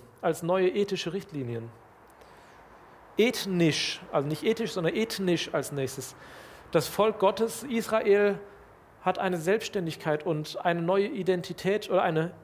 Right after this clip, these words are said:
verstärkte Identität bekommen durch diesen Auszug aus Ägypten, wo sie abhängig waren. Und gleichzeitig entwickelt sich dadurch auch eine neue Offenheit gegenüber Fremden, die in das Volk aufgenommen werden. Emanzipatorisch,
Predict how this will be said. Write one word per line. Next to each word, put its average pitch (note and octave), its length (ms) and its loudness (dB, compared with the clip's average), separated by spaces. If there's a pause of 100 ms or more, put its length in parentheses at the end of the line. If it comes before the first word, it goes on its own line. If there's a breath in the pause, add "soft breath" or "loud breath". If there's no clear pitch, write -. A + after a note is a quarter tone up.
(160)
verstärkte G#3 520 2
Identität F3 680 -2
bekommen C#3+ 320 -4
durch D3+ 160 -6
diesen D#3 340 -8
Auszug E3+ 500 -4
aus - 440 -4
Ägypten, E3 480 -2
wo D3 120 0
sie C#3+ 300 -4
abhängig C3+ 480 -4
waren. A#2+ 240 -6 (400 loud breath)
Und E3+ 140 -4
gleichzeitig G#3+ 640 2
entwickelt A3 440 0
sich G3 160 0
dadurch F3+ 460 0 (420 loud breath)
auch A#3 240 4
eine G3+ 240 0
neue G3 260 2
Offenheit F3+ 460 0
gegenüber E3+ 360 -2
Fremden, F3+ 500 -2
die G#3+ 180 -4
in G3+ 60 -4
das F#3 160 0
Volk F3 260 2
aufgenommen B2+ 500 -2
werden. A2+ 300 -4 (1500 loud breath)
Emanzipatorisch, G3+ 1080 2